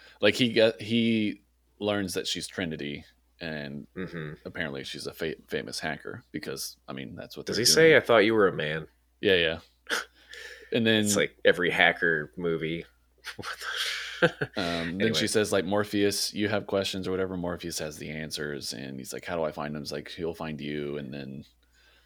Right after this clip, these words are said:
Speaker 1: and then that's it. And then it cuts to him waking up late for work.
Speaker 2: Yeah.
Speaker 1: Yeah.
Speaker 2: And he makes it to work. And then the cut is, like, you hear a squeegee going across the window
Speaker 1: Mm-hmm.
Speaker 2: of the boss's office.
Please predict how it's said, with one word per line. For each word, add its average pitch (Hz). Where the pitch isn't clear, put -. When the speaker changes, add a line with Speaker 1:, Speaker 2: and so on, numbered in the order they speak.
Speaker 1:
and 92
then 85
that's 78
it. -
And 80
then 80
it -
cuts -
to 85
him 80
waking 78
up 76
late 80
for 73
work. 69
Speaker 2:
Yeah. -
Speaker 1:
Yeah. -
Speaker 2:
And -
he 73
makes 117
it 104
to -
work. 87
And 73
then 73
the -
cut 117
is, 87
like, -
you 82
hear 85
a 78
squeegee 80
going 80
across 76
the 76
window 90
Speaker 1:
Mm-hmm. 85
Speaker 2:
of 76
the 76
boss's 76
office. 71